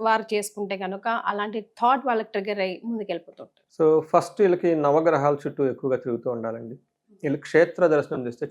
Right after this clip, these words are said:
Speaker 2: చాలా మంచిది. In case వృశ్చిక రాశి వాళ్ళు గురువు అనుకూలంగా ఉన్నారు కాబట్టి,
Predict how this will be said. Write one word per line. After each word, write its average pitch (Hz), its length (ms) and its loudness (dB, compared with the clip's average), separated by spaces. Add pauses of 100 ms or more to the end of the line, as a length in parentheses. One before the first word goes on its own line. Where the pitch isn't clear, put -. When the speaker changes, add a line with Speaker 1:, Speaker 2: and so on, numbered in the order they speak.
Speaker 2:
చాలా 110 160 -4
మంచిది. 113 360 -18 (680)
In 131 100 -4
case 143 360 -4
వృశ్చిక 139 400 -4
రాశి 139 300 -2
వాళ్ళు 127 180 -4
గురువు 131 240 0
అనుకూలంగా 131 460 0
ఉన్నారు 120 200 -4
కాబట్టి, 120 520 -4